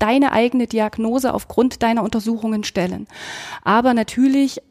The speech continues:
auf dem Weg zum Patienten gehe ich natürlich erstmal davon aus, dass die Leitstelle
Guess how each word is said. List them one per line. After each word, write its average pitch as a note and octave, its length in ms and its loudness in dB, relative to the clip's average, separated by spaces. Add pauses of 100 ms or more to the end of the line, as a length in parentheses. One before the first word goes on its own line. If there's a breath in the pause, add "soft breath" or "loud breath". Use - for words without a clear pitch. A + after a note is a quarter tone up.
(280)
auf A3 260 4
dem B3 180 4
Weg A3+ 180 0
zum C4 160 4
Patienten B3+ 680 0 (260 loud breath)
gehe G#3 160 4
ich A3+ 180 0
natürlich A3+ 400 -2
erstmal - 220 -2
davon G3+ 200 -2
aus, E3 200 0
dass A#3 100 -10
die G#3+ 100 -2
Leitstelle G#3+ 540 0